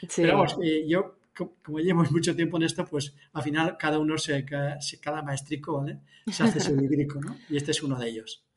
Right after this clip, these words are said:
Speaker 1: No, pero sí, o sea, realmente de pasar de, de, del, del analizarlo todo a tener la solución, ¿no?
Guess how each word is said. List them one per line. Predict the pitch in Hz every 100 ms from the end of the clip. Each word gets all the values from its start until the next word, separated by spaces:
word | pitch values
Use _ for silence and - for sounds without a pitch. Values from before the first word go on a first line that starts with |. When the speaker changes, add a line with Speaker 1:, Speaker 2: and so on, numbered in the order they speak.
| _
Speaker 1:
No, | 190 214
pero | 170 160
sí, | - 196 175
o |
sea, | 175 160
realmente | 151 151 165 170 185
de | 175
pasar | 151 147 165 151
de, | 156 160 151
de, | 156 156
del, | 147 151 147 151 151 147 143 -
del | 151 160 147
analizarlo | 143 143 143 156 151 156
todo | 147 175 165 139 135 -
a | - 160 143
tener | 147 151
la | 160
solución, | - 147 139 156 160 170
¿no? | 160 254